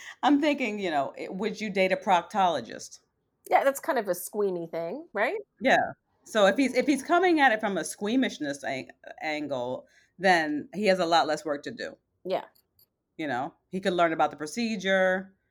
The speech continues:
Speaker 1: You know, th-, there's a lot of ways he could get past that and see what, see what other things happen. 'Cause I'm assuming she's working in a, a, a healthcare center.
Speaker 2: Yeah.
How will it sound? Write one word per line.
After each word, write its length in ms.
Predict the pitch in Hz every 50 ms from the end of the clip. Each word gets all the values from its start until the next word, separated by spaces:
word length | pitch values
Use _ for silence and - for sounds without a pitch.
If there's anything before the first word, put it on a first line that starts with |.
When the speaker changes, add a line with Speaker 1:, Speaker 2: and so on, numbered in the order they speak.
| _ _ _ _ _ _ _ _ -
Speaker 1:
You 120 | 170 156
know, 460 | 143 131 120 117 120 127 131 131 135 131 -
th-, 180 | 160 151 139 165
there's 180 | 180 185 185
a 20 | 185
lot 160 | 180 180 185
of 60 | 170 170
ways 200 | 165 165 160 -
he 80 | 180
could 180 | - 160 139 131
get 200 | 151 139 - -
past 400 | 156 143 139 139 135 - - -
that 280 | 127 117 123 139 -
and 120 | - 170 185
see 180 | - 254 262
what, 320 | 240 - 196 180 - 160 -
see 180 | - - 220
what 140 | 208 190 127
other 220 | - 165 175 180 175
things 260 | 180 175 156 156 -
happen. 360 | 165 165 175 175 - 143 139
'Cause 100 | 160 151
I'm 140 | 147 160 165
assuming 340 | 160 - 262 285 285 214 196
she's 220 | - 185 170 143
working 340 | 151 156 147 156 156 143 139
in 120 | 139 135
a, 360 | 131 131 127 127 120 123 123 - _ _ _ _ _ _ _ _ _ _ _ -
a, 300 | 139 139 135 127 123 120 120 - -
a 40 | -
healthcare 480 | 147 175 214 240 254 - - 170 123 117
center. 360 | - - 110 107 - - - 185
Speaker 2:
Yeah. 200 | 185 160 120